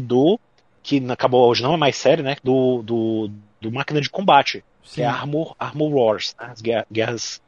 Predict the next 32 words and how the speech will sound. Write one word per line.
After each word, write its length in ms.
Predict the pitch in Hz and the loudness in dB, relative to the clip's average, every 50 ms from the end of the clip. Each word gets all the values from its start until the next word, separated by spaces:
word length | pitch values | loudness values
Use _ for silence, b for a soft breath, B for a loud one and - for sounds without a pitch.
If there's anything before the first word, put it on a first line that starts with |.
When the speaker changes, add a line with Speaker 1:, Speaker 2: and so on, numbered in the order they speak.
| _ _ _ _ _ _ _ _ _ - | _ _ _ _ _ _ _ _ _ -4
Speaker 1:
Guerra 200 | 104 110 - 123 | -2 -2 0 0
das 180 | 110 113 104 | -2 -2 0
Armaduras. 640 | 120 110 120 120 110 113 113 110 104 104 - - - _ _ - - _ _ _ _ _ _ | 0 2 2 2 2 4 2 2 2 0 -2 -6 -14 _ _ -20 -20 _ _ _ _ _ _
Só 320 | - - - - 131 131 | -12 -8 -4 -2 -2 -2
que 200 | - - - 156 | -2 0 0 0
acabou 320 | 151 - - 160 143 147 160 | 0 2 2 2 2 2 0
mudando 520 | 196 240 208 185 196 196 208 208 190 147 | 0 0 4 4 4 4 4 2 2 4
isso, 260 | 147 185 220 - - | 2 2 2 2 2
ela 100 | 190 165 | 4 4
ganhou 360 | 139 135 131 123 123 123 117 - _ | 4 2 0 0 0 -2 -4 -8 _
a 100 | - - | -8 -8
própria 360 | - - - 165 196 - 277 262 | -2 2 4 4 4 4 0 0
série 240 | - - 185 175 | 4 4 4 6
logo 240 | 165 143 135 196 233 | 6 6 6 4 2
de 80 | 214 - | -2 -6
cara, 300 | - - 127 131 170 190 | -2 -2 -2 -2 0 -2
né, 60 | 143 | -2
deram 240 | 131 139 123 131 180 | 0 2 2 2 0
uma 100 | 202 180 | -2 -4
série 180 | - - 151 135 | -4 -4 -4 -2
pra 120 | - 143 | 0 0
ela 120 | 127 127 117 | 0 0 0
também, 400 | - 123 107 104 104 117 170 - | -4 -8 -10 -8 -10 -10 -10 -10
né, 200 | - 123 131 - - _ _ _ _ _ _ _ _ _ _ - | -10 -10 -10 -10 -12 _ _ _ _ _ _ _ _ _ _ -8
assim 220 | 110 - - - - _ _ _ _ _ - 143 | -6 -6 -6 -8 -14 _ _ _ _ _ -14 -12
como 200 | - - 143 131 | -10 -8 -8 -4
deram 240 | 117 127 123 120 123 | 0 0 0 2 2
a 60 | 120 | 2
da 200 | 123 131 113 101 | 2 4 4 4
Echo 260 | 101 127 - - - | 4 2 2 0 -4
também. 380 | - - 110 101 101 104 127 - _ _ _ - _ _ _ _ _ _ _ - | -6 -6 -8 -6 -8 -8 -10 -10 _ _ _ -20 _ _ _ _ _ _ _ -8
E, 1040 | 131 127 127 127 127 123 123 123 123 120 117 117 113 113 110 110 110 107 101 110 | -6 -4 -4 -4 -4 -4 -4 -6 -6 -6 -6 -6 -6 -6 -8 -8 -10 -12 -16 -18